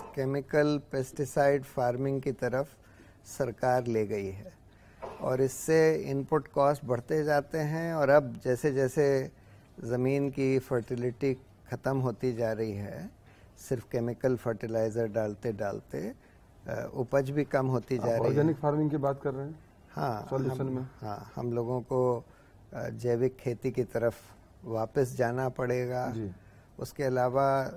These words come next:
Speaker 1: जो सिंचाई का जो हमने मॉडल अडॉप्ट किया कि बड़े-बड़े बांध और खूब सारी बड़ी-बड़ी
Speaker 2: डिसेंट्रलाइज्ड बात
Speaker 1: कैनाल।
Speaker 2: कर रहे हैं आप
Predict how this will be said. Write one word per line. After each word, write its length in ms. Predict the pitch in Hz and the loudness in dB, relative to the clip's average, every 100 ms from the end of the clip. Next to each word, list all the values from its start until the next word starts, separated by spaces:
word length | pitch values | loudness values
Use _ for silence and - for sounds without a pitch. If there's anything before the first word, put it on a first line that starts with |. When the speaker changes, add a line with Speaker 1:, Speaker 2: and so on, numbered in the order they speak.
| 170 | -12
Speaker 1:
जो 360 | 135 123 123 120 | -8 -2 0 -2
सिंचाई 580 | - 127 - 139 156 175 | -4 -8 0 2 4 2
का 200 | 170 147 | 2 0
जो 200 | 143 135 | 2 0
हमने 560 | 127 127 131 127 123 | 0 -2 0 0 -2
मॉडल 480 | 113 113 117 123 127 | -4 -4 -2 0 0
अडॉप्ट 440 | 117 110 113 - | 0 2 2 0
किया 300 | - 117 104 | -8 -6 -4
कि 200 | 104 - | -6 -6
बड़े-बड़े 460 | 120 120 120 117 120 | -2 2 2 2 0
बांध 560 | 107 113 113 117 117 113 | 0 -2 -2 -4 -4 -6
और 60 | 117 | -6
खूब 140 | 131 110 | -6 -4
सारी 280 | 117 117 | -4 -2
बड़ी-बड़ी 260 | 123 113 143 | -2 0 2
Speaker 2:
डिसेंट्रलाइज्ड 460 | 151 151 156 120 117 | 4 4 4 4 0
बात 120 | 113 | -2
Speaker 1:
कैनाल। 80 | 117 | -2
Speaker 2:
कर 100 | 110 | -4
रहे 160 | 110 | -6
हैं 120 | 107 | -8
आप 80 | 107 | -10